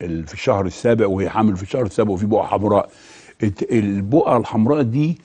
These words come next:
اللي بتبقى موجودة وبتطلع وبتعمل حساسية. بدل في حمل هنا بنعمل حاجة ظريفة جدًا، جدًا، جدًا. بنجيب الترمس المر المطحون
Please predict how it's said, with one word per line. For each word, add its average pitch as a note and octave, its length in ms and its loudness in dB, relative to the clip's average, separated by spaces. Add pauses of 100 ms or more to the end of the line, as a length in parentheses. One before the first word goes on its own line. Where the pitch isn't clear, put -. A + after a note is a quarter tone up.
(400)
اللي G2 180 0
بتبقى G#2 380 0
موجودة G2+ 640 4
وبتطلع F#2+ 560 0
وبتعمل G2 520 0
حساسية. A2 400 0
بدل F#2+ 300 2
في - 200 -2
حمل B2+ 360 4
هنا B2+ 220 4
بنعمل A#2+ 420 -2
حاجة C3 260 -2
ظريفة A2 400 4
جدًا، A2+ 320 2
جدًا، A2+ 340 4
جدًا. F2 420 0 (560)
بنجيب G#2+ 500 4
الترمس G2 640 2
المر A#2+ 560 6
المطحون D#3 840 4